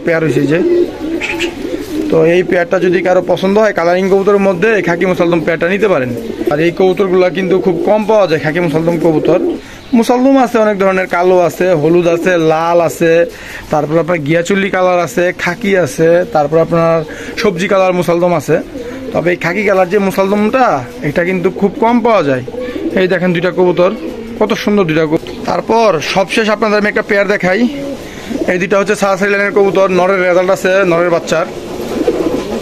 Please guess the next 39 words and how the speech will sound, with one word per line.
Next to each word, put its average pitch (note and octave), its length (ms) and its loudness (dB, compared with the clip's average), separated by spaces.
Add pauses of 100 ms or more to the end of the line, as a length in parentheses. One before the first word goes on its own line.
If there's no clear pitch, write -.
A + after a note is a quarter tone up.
(120)
তো D3+ 440 2
এই F#3+ 180 0
দুইটা F#3+ 260 0
কবুতর G3+ 340 2
যেভাবে G3 340 2
পেয়ারিং G3+ 320 0
করা G#3+ 180 2
আছে, G#3 220 0
আমি F3 140 0
মনে G3 180 0
করি F#3+ 220 2
যে F#3 240 2
রেসিংয়ে F#3+ 500 0 (260)
ভালো F3+ 240 2
করার F3+ 240 2
কথা D#3 220 0
এই D#3+ 60 0
পেয়ারটা। E3+ 480 -2 (760)
নটটা E3+ 340 0 (140)
সিলভার F#3 340 0
লাইনের F#3 280 0
কবুতর, E3+ 340 2
মাদিটা D#3+ 320 0
হচ্ছে D#3+ 160 -2
বাঘা D3+ 220 0
লাইনের E3+ 260 -2
কবুতর। C3+ 340 2 (680)
তো - 80 0 (100)
এই G3 260 0
পেয়ারটাও F#3 480 0
যদি F#3 280 0
কারো F3+ 200 2
পছন্দ F#3 240 0
হয় G3+ 180 2
সংগ্রহ F#3 200 2
করতে E3 220 0
পারেন, C#3 160 2
তবে D3+ 220 2
এই E3+ 80 -2